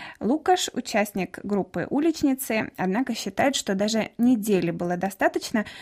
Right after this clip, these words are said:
чтобы инсталляция заставила людей задуматься о нужных вещах.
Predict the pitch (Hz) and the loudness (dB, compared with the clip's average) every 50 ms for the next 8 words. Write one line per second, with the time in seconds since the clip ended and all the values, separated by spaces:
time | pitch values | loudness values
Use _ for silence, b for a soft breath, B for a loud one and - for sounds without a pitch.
0 | B B B - - 269 262 247 202 196 - - 185 175 185 202 240 - - 226 | B B B -8 -4 -2 0 0 0 0 0 0 0 2 2 2 0 0 -2 -2
1 | 196 175 175 - - 214 220 220 220 202 185 180 180 175 196 214 226 208 240 262 | 0 -2 -2 -2 -2 0 0 2 2 2 2 0 0 0 0 0 2 2 4 2
2 | 254 202 190 170 165 165 - - - 170 170 175 180 190 190 190 196 - - 208 | 4 2 2 0 0 -2 -6 -6 -4 -2 -2 0 -2 -2 -2 -2 -4 -4 -4 -6
3 | 214 - - - 139 131 - - | -6 -6 -6 -4 -4 -4 -6 -8